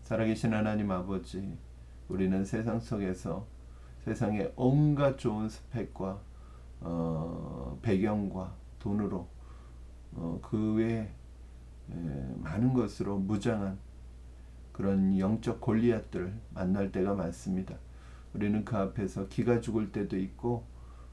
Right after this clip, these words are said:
어, 의기소침해질 때가 있습니다. 그러나 하나님, 그들이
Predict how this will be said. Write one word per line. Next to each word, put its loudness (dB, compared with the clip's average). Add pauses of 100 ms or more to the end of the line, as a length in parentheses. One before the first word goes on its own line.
(140)
어, 0
의기소침해질 2
때가 2
있습니다. -2 (300)
그러나 2
하나님, 0 (920)
그들이 6